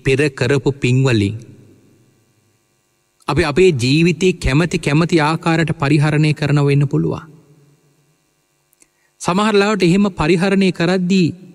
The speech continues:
ඒ කරන දේවල් සාර්ථක වෙද්දී තමන්ගේ හිතේ මාන්නයක් උපදින්න පුළුවන්.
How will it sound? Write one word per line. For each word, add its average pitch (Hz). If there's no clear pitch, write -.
ඒ 185
කරන 185
දේවල් 214
සාර්ථක 196
වෙද්දී 160
තමන්ගේ 208
හිතේ 226
මාන්නයක් 202
උපදින්න 196
පුළුවන්. 190